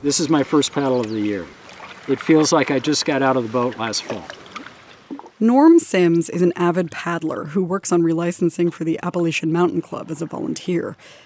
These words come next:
Speaker 2: He took me canoeing recently just below Vernon Dam, the last Great River Hydro facility on the New Hampshire-Vermont border that's up for relicensing.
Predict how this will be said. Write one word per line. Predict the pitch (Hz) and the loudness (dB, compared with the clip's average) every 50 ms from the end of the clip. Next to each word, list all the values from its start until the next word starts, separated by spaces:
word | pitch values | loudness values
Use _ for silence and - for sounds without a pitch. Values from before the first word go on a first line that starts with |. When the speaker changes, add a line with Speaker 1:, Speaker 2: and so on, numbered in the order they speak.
| _ _ _ - | _ _ _ -4
Speaker 2:
He | - 262 | -4 0
took | - 330 - - | 0 0 4 6
me | 311 302 294 | 6 6 6
canoeing | - 226 202 202 196 214 220 196 165 156 | 4 0 0 0 2 2 2 2 2 0
recently | 147 156 - - - - 170 165 165 | 0 -4 -6 -8 -6 -2 -2 -2 -2
just | 160 226 247 - - _ | -2 -4 -8 -8 -8 _
below | - 294 240 185 170 | 0 2 4 4 4
Vernon | 165 160 156 185 185 196 208 214 202 185 160 | 2 0 -2 -2 0 2 2 4 4 2 2
Dam, | 151 - - - - - - - | 0 -2 -10 -12 -14 -16 -12 -6
the | 180 175 | -4 -2
last | 185 190 202 220 220 - - - | 0 2 2 2 0 -2 -4 -6
Great | - 190 185 175 - | -4 -2 -2 -2 -2
River | 180 160 175 165 | -4 -4 -4 -4
Hydro | - - 170 160 165 165 - | -4 -2 -4 -2 -2 -4 -6
facility | - 170 - - 165 156 156 156 156 156 | -4 -8 -6 -4 -4 -4 -4 -4 -6 -6
on | - 160 160 | -2 -2 0
the | 156 | 0
New | 160 151 | 0 0
Hampshire-Vermont | 147 180 185 180 - 214 175 170 170 160 151 156 - - - | 0 0 0 0 0 -4 -2 0 0 0 0 -2 -6 -6 -2
border | 202 214 208 175 156 151 | 0 0 0 0 -2 -6
that's | - 170 160 - | -6 -8 -8 -8
up | - - - | -10 -12 -10
for | - 156 | -10 -8
relicensing. | 147 156 156 160 165 165 - - 160 156 - - - - | -6 -4 -4 -4 -4 -4 -2 -2 -2 -4 -4 -8 -10 -12